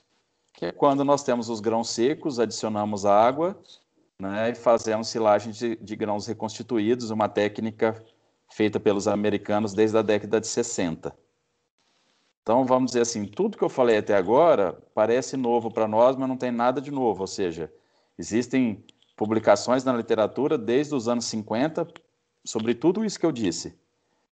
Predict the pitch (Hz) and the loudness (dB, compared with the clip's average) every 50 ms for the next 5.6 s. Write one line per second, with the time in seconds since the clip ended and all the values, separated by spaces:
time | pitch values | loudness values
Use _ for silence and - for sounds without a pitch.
0 | _ _ - 165 160 - 220 - - 143 107 - 113 113 127 - 170 156 175 160 | _ _ -12 -4 0 0 0 2 2 2 2 4 4 4 4 4 2 2 2 2
1 | 151 147 147 151 156 160 165 165 160 151 156 165 - - - 151 151 156 165 160 | 4 6 4 4 4 4 2 2 2 2 0 -6 -8 -2 0 0 0 0 -2 -8
2 | - - 147 151 - - 143 160 175 180 170 - 165 160 151 156 - - 147 147 | -2 2 2 2 4 4 4 4 4 4 0 -4 -4 -4 -6 -6 -6 -6 -4 -4
3 | 143 143 - - - - 135 123 113 113 120 127 139 147 151 147 151 151 151 151 | -4 -6 -8 -10 -8 -6 -2 -2 -2 0 0 -2 -2 -4 -4 -4 0 2 2 2
4 | 147 156 151 156 165 160 170 - 165 156 123 156 - 80 78 78 - 82 80 - | 2 -2 -4 -4 -4 -4 -2 0 2 2 2 0 -4 -10 -12 -12 -14 -18 -18 -18
5 | - _ 101 107 104 - 110 101 87 78 82 | -10 _ -8 -8 -6 -4 -2 -2 -2 -2 -4